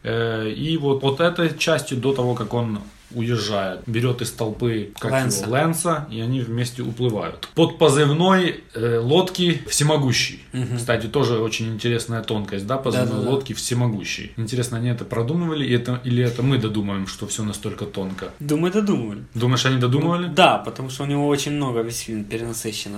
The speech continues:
Speaker 2: этим отсылками к божественной сущности,
Speaker 1: Мгм.
Speaker 2: возомнившей всеми Богом. Э, почему же измазанный в краске голый, с голым торсом,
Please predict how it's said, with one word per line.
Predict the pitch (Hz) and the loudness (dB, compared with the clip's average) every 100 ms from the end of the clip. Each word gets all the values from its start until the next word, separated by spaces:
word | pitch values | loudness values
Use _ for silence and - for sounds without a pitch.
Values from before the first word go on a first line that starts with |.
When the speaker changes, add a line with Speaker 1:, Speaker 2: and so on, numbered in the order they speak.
| 107 | -10
Speaker 2:
этим | 117 117 - - | -14 -16 -16 -12
отсылками | 113 - 135 127 120 | -6 0 0 0 -4
к | 117 | -2
божественной | 123 123 120 123 120 | -2 -2 -2 -2 -2
сущности, | - 160 - 127 - 123 - - | -2 -4 -4 -8 -10 -14 -16 -4
Speaker 1:
Мгм. | 123 120 135 135 - | 0 2 0 -4 -6
Speaker 2:
возомнившей | 147 131 139 120 110 110 | -2 0 0 -2 -4 -8
всеми | - 117 | -10 -8
Богом. | 110 107 110 110 - | -8 -8 -10 -14 -14
Э, | 127 127 | -4 -2
почему | 123 131 151 156 151 | 0 0 0 2 0
же | 139 135 131 - - - - | 0 -2 -6 -16 -20 -20 -16
измазанный | 127 151 135 147 147 143 135 | -4 0 4 6 6 4 2
в | 131 | 0
краске | 139 139 139 - 123 | 4 6 6 2 -2
голый, | 131 127 123 | 0 0 0
с | 120 117 117 | 0 -4 -6
голым | 127 131 127 | -4 -2 -2
торсом, | 135 123 - 117 117 | -2 -2 -4 -6 -8